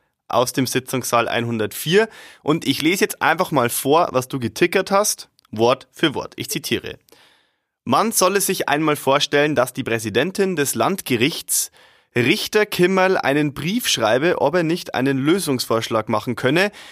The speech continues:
wie es schneller gehen könne oder eben nicht. Dann würde er das doch auch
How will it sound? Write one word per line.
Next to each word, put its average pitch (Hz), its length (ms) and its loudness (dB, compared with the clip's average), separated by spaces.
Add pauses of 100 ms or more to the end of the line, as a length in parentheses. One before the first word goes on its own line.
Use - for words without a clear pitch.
(140)
wie 180 200 0
es 156 200 0
schneller 151 440 2
gehen 113 260 -2
könne 104 380 -2 (100)
oder 156 340 0
eben 147 280 0
nicht. - 400 -2 (220)
Dann 170 320 2
würde 208 200 2
er 175 220 2
das 196 260 0
doch - 280 -2
auch 196 340 0